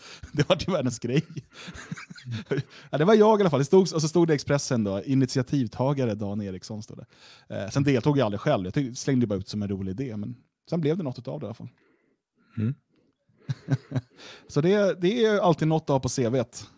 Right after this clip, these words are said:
Speaker 1: Eh, så är det. Det var då
Speaker 2: Hur många
Speaker 1: de
Speaker 2: var det som
Speaker 1: ringde
Speaker 2: deltog då?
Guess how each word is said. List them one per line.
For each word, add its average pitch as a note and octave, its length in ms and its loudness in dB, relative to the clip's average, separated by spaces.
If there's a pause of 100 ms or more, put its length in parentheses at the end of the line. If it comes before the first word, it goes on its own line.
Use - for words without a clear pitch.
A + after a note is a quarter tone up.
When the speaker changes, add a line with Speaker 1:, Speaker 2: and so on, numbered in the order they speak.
(120)
Speaker 1:
Eh, A2 220 -10 (720)
så C#3+ 60 -16
är C3+ 100 -12
det. A#2+ 120 -12 (320)
Det B2+ 80 -4
var B2+ 60 2
då B2+ 60 6
Speaker 2:
Hur B2 60 10
många B2 120 10
Speaker 1:
de C3 40 12
Speaker 2:
var C3 60 12
det B2 60 10
som C3 80 8
Speaker 1:
ringde B2+ 120 12
Speaker 2:
deltog C#3+ 280 10
då? G#2+ 100 -4